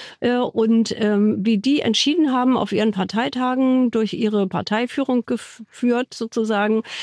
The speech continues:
ähm, so hat sich das Leben, das hat sich ganz stark auf das Leben auch niedergeschlagen. Das ist auch in der Kulturpolitik, kann man das gut beobachten. Und, äh, das gilt eben für den Naturschutz, äh, auch ganz genauso. Also es war dann eben möglich,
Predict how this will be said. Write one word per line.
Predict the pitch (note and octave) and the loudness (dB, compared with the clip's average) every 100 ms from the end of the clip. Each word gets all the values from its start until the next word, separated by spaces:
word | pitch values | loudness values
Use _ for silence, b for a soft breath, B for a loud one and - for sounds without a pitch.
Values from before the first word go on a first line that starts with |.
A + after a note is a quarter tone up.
| B B | B B
ähm, | G#3+ A3 A3 - | 0 2 2 2
so | G3 A3+ A3+ F#3+ | 2 4 2 2
hat | G#3+ | 0
sich | A3+ | 0
das | A3 G#3+ | 0 0
Leben, | A3 A3+ A3+ | 2 4 4
das | G#3 G3+ | 2 0
hat | G#3+ | -2
sich | - - | -4 -4
ganz | A3 A3+ | -2 -2
stark | - G#3 | -2 -2
auf | G3+ - | -4 -4
das | G#3+ | -4
Leben | G3+ G3 F#3+ | 0 0 0
auch | F#3+ | 0
niedergeschlagen. | G3 F#3+ F3+ E3 - - - G#3 F#3 F3+ E3 F3+ | 2 2 2 -2 -6 -18 -6 -2 0 2 2 0
Das | E3 | -2
ist | G3 | -2
auch | D#3+ G#3 | 0 2
in | |
der | G3 | 2
Kulturpolitik, | G#3+ F#3 G#3+ G3+ - F3 F#3 F3+ F3+ | 0 0 0 -2 -2 2 2 2 -2
kann | - F3 | 0 0
man | E3+ | 2
das | E3 - E3+ | -2 -4 -8
gut | - - | -6 -4
beobachten. | F#3+ F3+ F3 D#3 - E3+ F3 B B B B B | -2 0 0 -2 -2 -2 -2 B B B B B
Und, | A3+ G3+ F#3+ | 0 2 2
äh, | G#3 G3 F#3+ | 0 0 2
das | F#3+ G3 - | 0 0 0
gilt | G3+ G3+ | 0 2
eben | G3+ G3+ G3+ G3 | 2 4 4 4
für | F#3 | 2
den | G#3 | 2
Naturschutz, | F#3+ - G#3+ G3+ F3+ - - | 2 0 0 0 -2 -4 -2
äh, | G3+ | -2
auch | - F#3+ F#3+ | -2 -4 -2
ganz | F3 E3+ | -2 -2
genauso. | G3 F3 D#3+ E3 E3 | 0 2 2 0 0
Also | E3 F3 | 0 0
es | E3+ F3+ | -2 0
war | F3 | 0
dann | F#3 F3 | 2 2
eben | F3+ F3+ | 2 4
möglich, | F#3+ A3 A3 G#3 G3 | 4 2 0 -2 -2